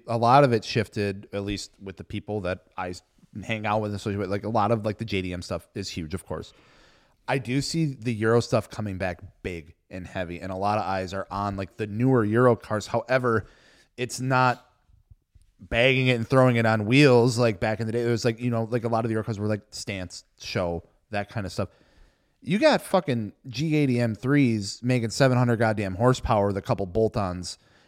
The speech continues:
And it's like, that's why people are fucking with the Euro scene so heavy right now, is because of the performance that is coming off the line with these cars. Big engines, ton of horsepower, big car. Like, they are just insane cars.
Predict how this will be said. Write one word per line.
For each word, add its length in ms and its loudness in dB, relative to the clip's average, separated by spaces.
And 140 2
it's 160 -2
like, 380 0
that's 340 2
why 140 4
people 260 -2
are 140 0
fucking 500 -2
with 140 -6
the 80 -8
Euro 300 2
scene 260 -6
so 140 -4
heavy 180 -4
right 180 -2
now, 160 -6
is 80 -10
because 340 -6
of 120 -4
the 80 -6
performance 800 0
that 120 -2
is 80 -8
coming 260 -6
off 180 -4
the 80 -8
line 280 -4
with 80 -6
these 180 -12
cars. 440 -6
Big 240 2
engines, 480 -6
ton 160 0
of 120 0
horsepower, 720 -2
big 240 2
car. 280 -2
Like, 200 -2
they 160 2
are 140 0
just 400 0
insane 840 0
cars. 680 -6